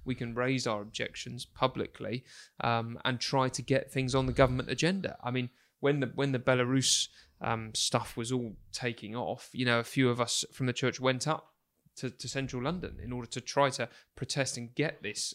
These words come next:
on the government's agenda a bit more. And that's, you know, part of what, what, what we're allowed to do wonderfully in this, in this country. There is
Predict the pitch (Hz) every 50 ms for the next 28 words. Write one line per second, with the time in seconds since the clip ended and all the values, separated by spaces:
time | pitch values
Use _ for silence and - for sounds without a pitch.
0 | - 135 127 123 120 120 123 117 127 123 120 101 - - - - - - 127 123
1 | 139 147 160 156 104 98 101 101 - 127 - - 73 95 104 98 80 - 98 131
2 | - - - - - - - - _ _ - 123 - - - - 139 131 - 117
3 | 120 123 - - _ - 147 - - - - 120 - - 123 - - 135 123 -
4 | - 123 120 117 117 117 113 113 - - 110 110 131 147 135 101 101 120 139 160
5 | 160 143 - - 98 92 82 78 95 98 104 - - - - 110 104 101 - -
6 | - 120 101 - - - 117 113 110 113 127 135 123 -